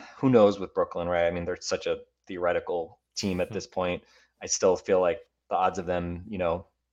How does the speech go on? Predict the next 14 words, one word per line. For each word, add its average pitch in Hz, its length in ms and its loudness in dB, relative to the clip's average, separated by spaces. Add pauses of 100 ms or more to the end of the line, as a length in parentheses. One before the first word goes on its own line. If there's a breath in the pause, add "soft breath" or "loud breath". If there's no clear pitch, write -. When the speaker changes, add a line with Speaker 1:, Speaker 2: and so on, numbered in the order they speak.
(320)
Speaker 1:
being 98 240 -2
in 95 100 -4
good 92 160 -6
shape 92 260 0
at - 80 -12
the - 60 -12
trade 90 260 -2
deadline 87 460 2
and 85 160 -6
just - 340 -10 (240 soft breath)
going 95 260 4
for 90 300 6
it 85 100 4
and, 82 280 -4